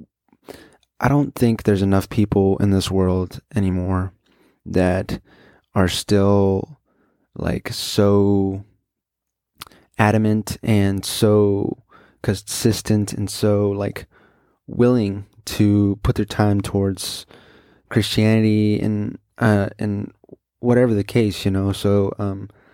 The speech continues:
kudos to, to my mans for, um, doing that. You know, his t-,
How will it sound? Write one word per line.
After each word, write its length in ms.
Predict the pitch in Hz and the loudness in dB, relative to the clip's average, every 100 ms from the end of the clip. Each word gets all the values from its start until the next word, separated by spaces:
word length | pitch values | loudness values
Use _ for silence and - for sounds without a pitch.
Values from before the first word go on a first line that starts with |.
| _ _ | _ _
kudos 420 | - 120 110 101 - | 2 4 4 0 0
to, 360 | 110 101 98 | 2 2 2
to 160 | 104 101 | -2 0
my 140 | 101 | 0
mans 440 | 101 104 98 95 - | 2 2 2 -2 -6
for, 560 | - 98 95 92 95 | -6 -4 -2 -4 -6
um, 380 | 101 95 95 98 - _ - _ - | -4 -4 -6 -10 -18 _ -20 _ -4
doing 280 | - 139 104 | 2 2 2
that. 200 | 92 - | -2 0
You 120 | 107 | 2
know, 180 | 101 98 | 2 2
his 180 | 98 | 0
t-, 140 | - | -2